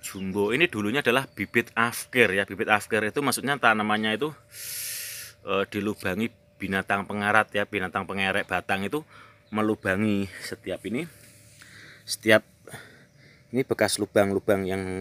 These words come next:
apa, kena penyakit pengerek batang. Ini juga. Namun setelah kami berikan, eh, furadan ya, pada media tanam ini saya berikan furadan,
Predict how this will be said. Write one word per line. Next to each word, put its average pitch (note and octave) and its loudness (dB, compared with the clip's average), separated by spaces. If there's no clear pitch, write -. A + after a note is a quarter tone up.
apa, A#2 -6
kena G2+ -2
penyakit G2 -4
pengerek F#2+ 2
batang. B2+ 2
Ini G#2 2
juga. B2+ 4
Namun C3+ 2
setelah A#2+ 2
kami A2 0
berikan, A2+ 0
eh, F#2+ -2
furadan A2 6
ya, F#2+ 0
pada A2 0
media G#2 0
tanam G2+ 0
ini A2+ -6
saya A#2+ 2
berikan F#2+ -2
furadan, A2 -2